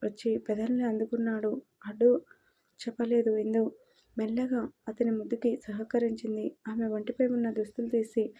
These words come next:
తనలో ఐక్యం చేసుకున్నాడు రాకేష్. ఇందు చుట్టూ ఉన్న ప్రపంచాన్ని మర్చిపోయింది. "రాకేష్, వదులు" అంటూనే అతను చేస్తున్న పనికి మైకంలో పడిపోయి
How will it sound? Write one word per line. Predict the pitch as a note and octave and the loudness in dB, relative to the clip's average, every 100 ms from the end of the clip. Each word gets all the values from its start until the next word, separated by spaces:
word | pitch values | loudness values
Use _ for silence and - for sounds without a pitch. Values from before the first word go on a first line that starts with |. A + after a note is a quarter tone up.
| - _ - | -20 _ -6
తనలో | A3+ A3+ A3 - | -2 0 0 -2
ఐక్యం | G#3 G#3+ B3 | -8 -4 -2
చేసుకున్నాడు | B3+ A3+ - A3 G#3+ A3 G#3+ | 0 -2 -2 -4 -2 0 0
రాకేష్. | G#3+ G#3 G#3+ G#3 - _ - _ - | 0 0 -2 -4 -10 _ -20 _ -6
ఇందు | A3+ B3 | -2 0
చుట్టూ | C4 B3+ B3 B3+ | 0 0 2 2
ఉన్న | A#3+ A#3 | 4 0
ప్రపంచాన్ని | A3+ G#3+ G#3+ A3+ - A3 A3 A3 - | -2 -4 -2 -6 -4 -4 -4 -6 -8
మర్చిపోయింది. | G3+ G3+ - - A#3 A3+ A3 G#3+ - _ _ _ _ _ _ _ - | -8 -6 -6 0 0 0 -2 -4 -6 _ _ _ _ _ _ _ -6
"రాకేష్, | G#3+ G#3+ C4 A#3 - - - | -4 -2 2 2 0 -16 -6
వదులు" | G#3+ A#3 B3+ A#3 A#3 _ _ _ | -2 2 2 2 -2 _ _ _
అంటూనే | G#3+ A3 A3 A3 G#3+ A3 _ _ _ _ - | -6 0 0 0 -2 -6 _ _ _ _ -10
అతను | A3 A#3 A3+ | -4 -4 -2
చేస్తున్న | G#3+ G#3+ - C4 | -4 -4 0 2
పనికి | B3 A3+ A3 A3 G#3 - _ _ _ - | 2 -2 -2 -2 -2 -4 _ _ _ -6
మైకంలో | G#3 G#3+ B3+ C4 | -4 -2 0 0
పడిపోయి | B3+ A3+ A3+ A3+ G#3+ G#3+ | 0 -2 -2 0 0 0